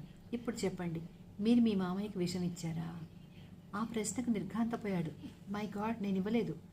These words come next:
"పోనీ మీరు ఇవ్వలేదనుకుందాం. ఒకవేళ మీరే ఇచ్చి ఉంటే దానికి కారణం ఏంటి?"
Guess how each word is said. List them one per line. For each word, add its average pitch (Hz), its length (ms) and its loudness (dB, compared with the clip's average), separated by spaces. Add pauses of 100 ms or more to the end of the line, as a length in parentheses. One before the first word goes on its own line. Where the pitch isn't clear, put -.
(240)
"పోనీ 220 260 4
మీరు 196 220 6
ఇవ్వలేదనుకుందాం. 175 680 2
ఒకవేళ 240 360 0
మీరే 269 280 2
ఇచ్చి 240 280 0
ఉంటే 190 380 0 (320)
దానికి 208 220 -2
కారణం 196 360 -2
ఏంటి?" 180 360 0